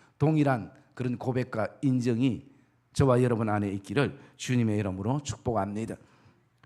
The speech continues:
그래서 오늘 이 사가랴가 가정을 위해서 기도한 것처럼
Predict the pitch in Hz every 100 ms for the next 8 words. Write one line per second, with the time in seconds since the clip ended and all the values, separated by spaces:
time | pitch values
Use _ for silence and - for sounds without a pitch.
0 | _ _ _ _ - 170 147 160 160 -
1 | 156 156 147 131 - - _ _ _ _
2 | - 170 160 151 - - 151 156 143 131
3 | 127 107 - 135 131 143 139 127 123 127
4 | - 123 123 110 107 107 - 127 98